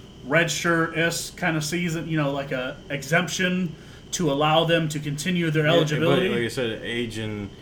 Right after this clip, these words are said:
Speaker 2: when you're coming out, age is an important thing coming into the N F L.
Speaker 1: Teams
Speaker 2: I mean, it really affects the N F L. This is
Speaker 1: Te-
Speaker 2: huge. This
Speaker 1: teams scout you on your age.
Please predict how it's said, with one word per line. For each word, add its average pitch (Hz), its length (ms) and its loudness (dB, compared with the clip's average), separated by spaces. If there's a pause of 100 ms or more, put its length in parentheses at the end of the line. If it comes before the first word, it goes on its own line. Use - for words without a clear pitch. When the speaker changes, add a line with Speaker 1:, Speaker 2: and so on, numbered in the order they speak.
(340)
Speaker 2:
when 110 120 -4
you're 107 120 -4
coming 110 200 -4
out, 107 320 -4
age 110 320 -4
is 101 140 -6
an 101 240 -6
important 110 540 -6
thing 110 180 -6
coming 110 280 -8
into 110 160 -10
the 110 80 -6
N 110 160 -6
F 107 120 -12
L. 120 240 -8 (400)
Speaker 1:
Teams 240 320 4
Speaker 2:
I 127 40 0
mean, 120 180 -4
it 147 140 4
really 170 260 6
affects 156 340 0
the 151 60 2
N 147 100 2
F 131 140 -6
L. 147 140 -4
This 120 160 -6
is 131 80 -6
Speaker 1:
Te- 196 80 -4
Speaker 2:
huge. 151 300 2
This 117 300 -4 (160)
Speaker 1:
teams 214 300 0
scout 202 320 0
you 175 120 -6
on 160 180 0
your 147 160 0
age. 127 300 -8